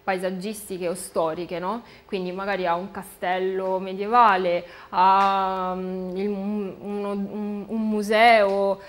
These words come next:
eh, un museo dell'ar-, del, magari dell'arte contadina, ehm, queste sono delle risorse, stanno lì, però non è che queste da sole sono capaci di diventare attrattive per il turista,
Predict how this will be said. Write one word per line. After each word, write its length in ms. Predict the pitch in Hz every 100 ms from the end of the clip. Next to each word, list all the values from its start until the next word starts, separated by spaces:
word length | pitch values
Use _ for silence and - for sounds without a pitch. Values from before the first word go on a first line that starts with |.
| -
eh, 120 | - 202
un 160 | 214
museo 280 | 233 220 208
dell'ar-, 400 | 208 202 196 208
del, 160 | 208 202
magari 220 | 208 208
dell'arte 460 | 202 202 202 - 220
contadina, 840 | 196 202 202 202 247 220 185 180 - - -
ehm, 760 | - 202 196 196 196 196 185 185 -
queste 300 | - 415 226
sono 220 | 226 185
delle 180 | 196 196
risorse, 720 | 190 185 156 185 - 196 190 202 - _ _ _
stanno 360 | _ 208 202 311
lì, 440 | 269 208 240 - - _ _ _ _ _ - - _ _ - _ _ _
però 200 | - 277 -
non 120 | 247
è 80 | 294
che 200 | 220 -
queste 420 | 226 214 214 214
da 140 | 208
sole 760 | 208 240 226 226 202 190 - - - _ _
sono 280 | - 208 208
capaci 520 | 208 208 214 208 214
di 100 | 208
diventare 800 | 202 190 202 202 220 208 208 196
attrattive 760 | 208 - 208 202 - 269 202 185
per 100 | 190
il 180 | 190 -
turista, 800 | 208 196 196 - - 190 196